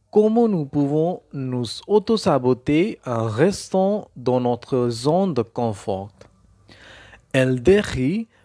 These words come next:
comment les zones de confort sont des endroits où nos peurs et nos croyances limitantes nous maintiennent prisonniers. La responsabilité personnelle.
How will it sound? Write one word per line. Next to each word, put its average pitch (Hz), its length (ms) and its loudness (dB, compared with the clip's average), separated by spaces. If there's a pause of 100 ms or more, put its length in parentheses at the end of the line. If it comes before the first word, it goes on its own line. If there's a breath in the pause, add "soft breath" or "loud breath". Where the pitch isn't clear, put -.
(180)
comment 208 320 2
les 175 160 4
zones 156 500 2
de 131 120 0
confort 175 840 0
sont - 340 -4
des 120 340 -2
endroits 151 800 2 (420 soft breath)
où 135 120 -2
nos 127 180 0
peurs 180 720 2
et 127 100 -6
nos 120 160 -4
croyances 165 840 0
limitantes 165 720 -2 (340 soft breath)
nous 226 280 0
maintiennent 143 880 0
prisonniers. 113 920 -2 (1500 soft breath)
La 127 240 2
responsabilité 135 1200 0
personnelle. 107 840 -4